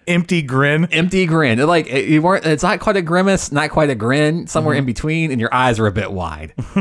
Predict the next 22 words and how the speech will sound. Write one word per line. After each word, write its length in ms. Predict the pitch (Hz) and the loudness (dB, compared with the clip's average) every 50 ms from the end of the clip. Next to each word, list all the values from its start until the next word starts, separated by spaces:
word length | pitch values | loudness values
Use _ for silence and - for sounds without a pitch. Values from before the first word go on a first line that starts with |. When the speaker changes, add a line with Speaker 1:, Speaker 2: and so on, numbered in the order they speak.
| 180 - | 0 0
Speaker 1:
<laughs> 340 | - 175 - - - 170 - | 0 -2 -2 -2 -2 -2 0
Speaker 2:
And 800 | 131 135 135 139 135 123 120 113 120 117 113 107 107 107 107 - - | 0 2 2 2 2 2 2 2 2 0 0 -2 -2 -4 -6 -4 -2
I 100 | 123 120 | -2 0
told 200 | - 165 143 131 | 2 2 0 2
Natalie, 400 | 131 143 147 139 120 110 107 101 | 2 2 2 2 2 2 2 2
I 160 | 101 107 104 | 2 2 0
was 140 | 107 95 107 | 0 0 -2
like, 280 | 101 95 98 101 - | -2 -2 -2 -4 -4
as 120 | - 113 - | -4 -4 -4
soon 240 | - - 143 139 156 | -2 -2 0 0 0
as 140 | 160 139 | 0 0
he 120 | - 143 127 | 0 -2 -2
hits 320 | - - 131 120 - - | -2 0 -2 -2 -4 -6
the 180 | - _ - 110 | -12 _ -12 -10
drum 360 | 98 - 107 90 85 73 76 _ _ _ | -6 -6 -6 -6 -6 -10 -16 _ _ _
the 80 | - 92 | -16 -14
first 280 | - - 92 80 - | -12 -12 -14 -14 -12
time, 320 | - - 98 78 - - - _ _ _ _ _ _ _ _ _ _ _ _ _ _ _ _ _ _ _ _ _ _ _ | -12 -12 -12 -14 -14 -20 -20 _ _ _ _ _ _ _ _ _ _ _ _ _ _ _ _ _ _ _ _ _ _ _
it's, 240 | - 123 101 - - - | -8 -8 -8 -8 -10 -10
it's, 120 | - 107 - - 104 101 - _ | -10 -10 -10 -10 -14 -14 -12 _
it's 140 | - 107 - | -10 -10 -6
gone. 280 | - - 80 73 71 | -6 -6 -6 -8 -12